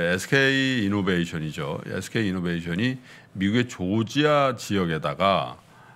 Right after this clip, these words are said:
아, 공장을 대규모로 짓고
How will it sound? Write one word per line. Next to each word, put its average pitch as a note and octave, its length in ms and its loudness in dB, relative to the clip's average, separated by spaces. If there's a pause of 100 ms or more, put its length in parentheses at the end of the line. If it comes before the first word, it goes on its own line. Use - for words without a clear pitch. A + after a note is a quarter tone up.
(100)
아, D#2 600 -2 (120)
공장을 G#2 640 2
대규모로 F2 540 0
짓고 B2 600 -2